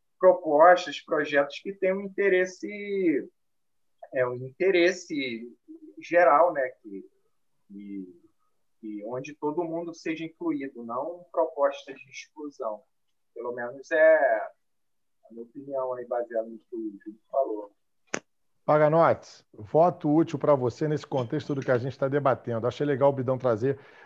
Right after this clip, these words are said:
Speaker 2: a, o, a vereança não precisa de voto útil, né? A vereança é um voto ideológico puramente, porque não tá comparando X com Y.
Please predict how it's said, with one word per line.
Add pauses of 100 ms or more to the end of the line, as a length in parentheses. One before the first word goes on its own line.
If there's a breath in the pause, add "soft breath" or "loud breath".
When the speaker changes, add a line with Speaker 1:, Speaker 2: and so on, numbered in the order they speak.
Speaker 2:
a,
o,
a
vereança
não
precisa
de
voto
útil,
né?
A
vereança
é
um
voto
ideológico
puramente,
porque
não
tá
comparando
X
com
Y.